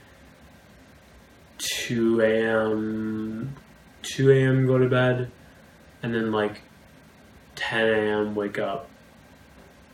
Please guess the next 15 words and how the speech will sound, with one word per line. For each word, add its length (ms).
Or 200
somewhere 580
around 240
there. 200
I 160
don't 160
know. 180
It's 360
just 340
strange 420
right 220
now. 140
Um, 440
usually, 320
uh, 140